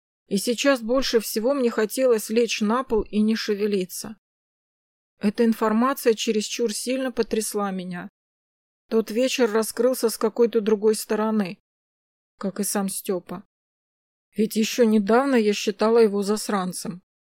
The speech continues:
а сейчас выходит, что он спас меня от глупой, пьяной ошибки молодости. Никогда не умела пить и понятия не имела, что такое текила. Вроде бы пила тогда немного, а мне хватило.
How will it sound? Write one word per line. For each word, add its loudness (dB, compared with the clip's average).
а -2
сейчас -2
выходит, 2
что -2
он 2
спас 0
меня 2
от -4
глупой, 2
пьяной 2
ошибки -4
молодости. -6
Никогда 2
не 2
умела 2
пить -6
и -6
понятия 2
не -2
имела, 0
что -6
такое -4
текила. -8
Вроде 2
бы 2
пила 4
тогда 0
немного, 2
а 0
мне 8
хватило. -4